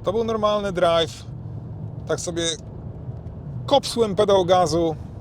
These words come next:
i zrobił pięćdziesiąt sto dwadzieścia. I w ogóle nie czuć, że dwie tony, siedemdziesiąt kilogramów masy. Absolutnie. Prowadzenie, perfekcja.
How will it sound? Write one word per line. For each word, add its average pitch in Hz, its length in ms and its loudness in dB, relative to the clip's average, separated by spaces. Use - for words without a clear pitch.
i 160 100 -6
zrobił 151 340 -2
pięćdziesiąt 135 460 -4
sto 143 120 -4
dwadzieścia. 131 680 -4
I 117 80 -4
w - 40 -2
ogóle 196 280 2
nie 190 120 -4
czuć, 185 180 -6
że 185 100 0
dwie 180 180 -2
tony, 196 240 -4
siedemdziesiąt 185 420 -4
kilogramów 180 400 -2
masy. 151 420 -2
Absolutnie. 147 880 -2
Prowadzenie, 156 680 2
perfekcja. 135 800 0